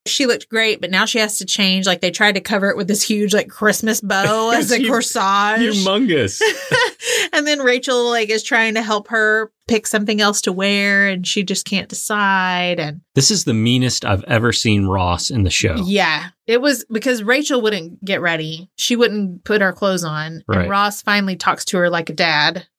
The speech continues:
Speaker 1: He's like, "You get in there."
Speaker 2: "I don't care what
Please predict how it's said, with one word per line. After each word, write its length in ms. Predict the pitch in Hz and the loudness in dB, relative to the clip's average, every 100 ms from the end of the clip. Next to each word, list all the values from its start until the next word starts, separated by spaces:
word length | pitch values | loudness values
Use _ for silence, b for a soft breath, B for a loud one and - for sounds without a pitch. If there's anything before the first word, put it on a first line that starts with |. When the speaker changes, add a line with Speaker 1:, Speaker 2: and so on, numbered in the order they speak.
| - | -8
Speaker 1:
He's 140 | 196 | -6
like, 200 | 175 165 | -6 0
"You 160 | 226 349 | 2 2
get 220 | 311 302 | 2 2
in 160 | 294 269 | 2 2
there." 460 | 240 196 190 196 _ _ | 0 0 -2 -4 _ _
Speaker 2:
"I 100 | - | 0
don't 120 | 262 | 0
care 160 | 180 202 | 2 0
what 300 | 131 196 | 0 -2